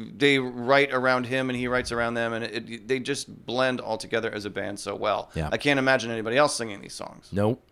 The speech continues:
Speaker 2: No.
Speaker 1: Yeah,
Speaker 2: No
Speaker 1: he
Speaker 2: way.
Speaker 1: has so much character. He allows himself to be raw and to break. He use all, uses all those breaks and, and, uh, goes o-, off pitch and, and stuff.
Speaker 2: We've talked about Joni and her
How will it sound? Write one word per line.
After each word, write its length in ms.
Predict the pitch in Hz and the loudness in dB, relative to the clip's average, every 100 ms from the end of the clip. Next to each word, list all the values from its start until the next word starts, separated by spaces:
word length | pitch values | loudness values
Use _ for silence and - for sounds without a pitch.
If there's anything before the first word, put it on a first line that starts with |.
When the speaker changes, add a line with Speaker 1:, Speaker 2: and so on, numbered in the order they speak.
| _ - | _ -8
Speaker 2:
No. 300 | 110 107 101 - 107 | -2 -2 -4 -8 -2
Speaker 1:
Yeah, 200 | 113 104 | 2 4
Speaker 2:
No 20 | |
Speaker 1:
he 40 | 104 | 4
Speaker 2:
way. 60 | |
Speaker 1:
has 100 | 120 | 2
so 180 | - 165 | 2 2
much 180 | 165 - | 2 2
character. 540 | 139 135 - 107 - - - | 4 4 2 -6 -8 -12 -2
He 300 | 151 175 160 | 2 2 4
allows 340 | 156 156 170 | 6 8 8
himself 340 | 165 147 143 143 | 6 4 4 4
to 80 | 127 | 0
be 120 | 131 | 2
raw 360 | 123 127 123 127 | 4 6 6 4
and 140 | 127 | -2
to 80 | 117 | -4
break. 480 | 120 120 117 - - | 2 4 4 0 -10
He 180 | 117 123 | -6 -6
use 260 | 127 139 139 | 0 2 4
all, 200 | 123 113 101 | 4 4 -2
uses 320 | 131 143 135 | -2 0 2
all 120 | 113 110 | 2 2
those 160 | 107 | -2
breaks 420 | - 110 107 - | 0 2 2 -2
and, 300 | 107 104 104 - - - - | -6 -6 -8 -12 -20 -20 -6
and, 440 | 110 110 107 107 - | -2 0 -2 -6 -10
uh, 280 | - - - - - 101 98 - 104 | -14 -14 -16 -18 -18 -16 -14 -14 2
goes 440 | 127 127 117 - - | 4 4 2 -2 -4
o-, 40 | |
off 520 | 117 - 113 120 123 | -6 -4 -2 0 0
pitch 320 | - 120 - 113 | 2 2 2 -2
and, 200 | 117 113 | -4 -4
and 140 | 117 | -6
stuff. 440 | - 113 113 - - _ - _ - 82 85 | 0 2 2 -2 -20 _ -20 _ -20 -20 -2
Speaker 2:
We've 160 | 120 | -2
talked 200 | - 117 | 2 4
about 160 | 104 85 | 4 2
Joni 580 | 98 95 92 90 90 - | 2 2 2 0 -4 -4
and 140 | 98 | -4
her 320 | 90 92 90 | 0 2 2